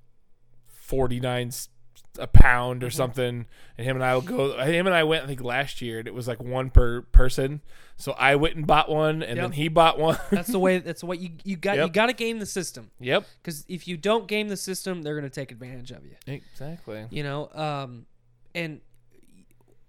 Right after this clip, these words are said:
Speaker 2: when I, before, so my last couple jobs that I've had, now that I've actually got a career,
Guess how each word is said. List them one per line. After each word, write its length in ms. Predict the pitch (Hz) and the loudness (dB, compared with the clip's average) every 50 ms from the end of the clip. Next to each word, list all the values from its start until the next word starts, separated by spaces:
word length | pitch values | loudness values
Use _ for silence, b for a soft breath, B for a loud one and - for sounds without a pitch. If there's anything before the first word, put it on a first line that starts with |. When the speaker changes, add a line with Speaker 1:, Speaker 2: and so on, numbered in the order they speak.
| - - | -20 -16
Speaker 2:
when 180 | - 170 175 180 | -12 -8 -6 -4
I, 360 | 196 226 247 247 247 240 196 | -2 -2 -2 -2 -2 -4 -4
before, 480 | - - 165 156 - - 214 208 - - | -6 -10 -12 -14 -10 -8 -8 -8 -8 -8
so 340 | - - 196 180 170 147 - - - - - 156 - | -8 -6 -6 -6 -6 -8 -12 -16 -20 -20 -20 -20 -14
my 140 | 165 175 165 | -10 -8 -6
last 260 | 175 196 226 240 - | -6 -4 -6 -6 -8
couple 240 | - 240 226 202 180 | -8 -10 -8 -8 -8
jobs 360 | 156 156 156 151 147 139 139 147 | -8 -6 -4 -4 -4 -6 -8 -10
that 80 | 139 | -10
I've 160 | 139 131 127 | -10 -10 -12
had, 420 | 127 139 135 131 127 127 123 120 - _ - | -12 -12 -12 -12 -12 -14 -16 -18 -20 _ -18
now 280 | 135 151 156 156 151 | -12 -8 -6 -6 -6
that 100 | 147 147 | -6 -6
I've 140 | 143 131 135 | -8 -8 -8
actually 280 | 139 135 127 - - 131 | -10 -10 -10 -12 -14 -12
got 140 | 139 135 131 | -10 -10 -10
a 40 | 127 | -12
career, 680 | - - 143 139 139 135 135 131 120 117 120 117 - | -12 -10 -10 -8 -8 -8 -10 -10 -12 -12 -14 -16 -20